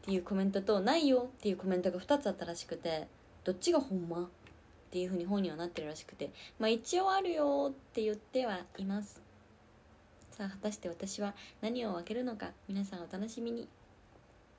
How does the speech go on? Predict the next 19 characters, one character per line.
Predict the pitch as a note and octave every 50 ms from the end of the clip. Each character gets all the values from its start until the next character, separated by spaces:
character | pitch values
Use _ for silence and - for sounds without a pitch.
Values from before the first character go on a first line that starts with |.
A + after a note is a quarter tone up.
| - - - - - - - - - - - - - - - - - - - - - - - - - - - - _ - - - - - - - - - - - - - - _ _ - - - - - - - - - - - - -
こ | - - G3+
れ | G3+
が | G3 G3+
彩 | G3+ G3+ G3
香 | G3 F#3+ F3+
と | - E3+
の | D#3+ D#3
面 | D#3 E3 F3
白 | - - D#3+ D#3+
い |
エ | E3
ピ | E3 -
ソ | - -
ー | - -
ド。 | - - - - G3 - - - - - - - - - -
<laughs> | - - - - - - - - - - - -
え、 | - D4 D4+ D4 C4+ - - - - - - -
で | A3 A#3
ね、 | A3 G#3+